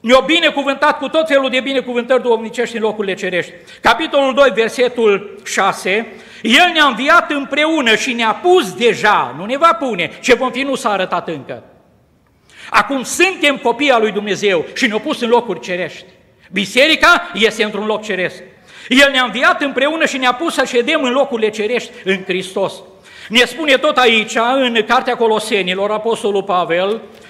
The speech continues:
uitați ce spune aici, în capitolul unu, versetul treisprezece: „El ne-a izbăvit de sub puterea întunericului și ne-a strămutat în împărăția Fiului dragostei Lui”, totul la prezent.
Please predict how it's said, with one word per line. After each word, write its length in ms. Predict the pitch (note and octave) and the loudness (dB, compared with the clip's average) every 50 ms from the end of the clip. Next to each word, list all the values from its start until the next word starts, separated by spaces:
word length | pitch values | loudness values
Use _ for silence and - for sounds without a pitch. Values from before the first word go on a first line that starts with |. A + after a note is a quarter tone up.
| - - - | -20 -16 -6
uitați 360 | - B3+ A#3+ D4+ D#4+ D#4+ - | -6 0 2 2 2 4 2
ce 60 | C#4 | 0
spune 240 | C4 - C#4 D4+ C#4+ | 0 0 -2 -2 -2
aici, 180 | C4+ C#4+ - - | 0 0 0 0
în 100 | B3 A#3+ | 0 0
capitolul 540 | A#3+ A#3 A#3 C4 B3+ C#4 C#4 C#4+ C#4+ D4 D4 | 0 -2 -2 -2 -2 0 0 0 0 0 0
unu, 600 | D#4 D4+ C4+ A#3 G3+ F3+ D3+ - - - - - - - - - | 0 0 0 0 -2 -2 -4 -6 -12 -20 -20 -20 -20 -20 -20 -4
versetul 460 | D#3 G3 A#3 A3+ A#3 C#4+ C#4+ - D4 D4 | 2 2 2 2 2 -2 -4 -4 -6 -6
treisprezece: 720 | - D#4 D#4 D4+ C4 - - - G#3+ F3 D3+ - - - - - | -2 0 2 2 2 0 -2 0 0 0 0 0 -6 -14 -4 2
„El 240 | A3 C4 C#4 C#4 | 4 4 4 4
ne-a 120 | C4 B3+ B3 | 4 2 2
izbăvit 760 | A#3+ A#3 G3 D#3 D#3+ G#3 G#3+ - - B3+ D#4+ G4 - F#3+ F#3+ | 2 0 -4 -2 0 0 0 0 0 0 0 0 -2 0 2
de 120 | B3 A#3+ | 2 2
sub 200 | - - B3 G3+ | 2 0 -4 -4
puterea 440 | A#3 A#3 A#3 B3 B3 B3 A3+ G#3+ G#3+ | -4 -4 2 4 6 6 6 4 2
întunericului 1040 | G3+ - - G3 F#3 F#3 F3 F3 E3 E3+ F3 E3+ F#3 F#3 G3+ G#3 B3 D4 D#4 - - - - | 0 -2 0 0 0 2 2 2 2 2 2 2 2 4 6 6 6 6 4 0 -4 -8 -8
și 180 | - - G#3+ | -4 -4 -4
ne-a 180 | A3+ B3 A#3 A3+ | -2 0 0 0
strămutat 1040 | - - - - A3+ A3 A3+ G#3+ G#3 G#3 G#3+ G#3+ G#3+ C#4+ C4+ B3+ G#3+ - - - - - - _ _ _ _ _ - - - | 0 -2 -2 0 0 2 2 2 0 -2 -2 -2 -2 -2 -2 0 -2 -4 -10 -18 -20 -20 -20 _ _ _ _ _ -20 -8 0
în 140 | - D4 D#4 D4+ | 2 4 4 4
împărăția 800 | D4+ C#4+ - - C4+ C#4 C#4 C#4 C4 C4+ - D#4+ E4+ D#4+ C#4 C4+ | 2 0 2 4 4 6 6 6 4 2 2 0 2 2 2 2
Fiului 300 | D#4 D#4+ D#4 C#4+ C#4+ C4+ | 2 0 0 0 0 2
dragostei 480 | G#3+ C#4+ D4+ C#4+ C4 C#4 C4 C4+ C#4 D4 | 2 4 4 4 4 2 0 0 -2 -2
Lui”, 200 | D4 C#4+ A#3+ - | 0 -2 -2 0
totul 260 | - D#4+ D#4+ D#4+ D4+ | -2 -2 -2 0 0
la 100 | D4+ D4 | 0 0
prezent. 680 | D4+ D4+ D4+ D4+ G#3+ D4+ D4+ C4+ F#3 C#3+ - - - | 0 -2 -4 -4 -2 -4 -4 -4 -4 -8 -12 -18 -20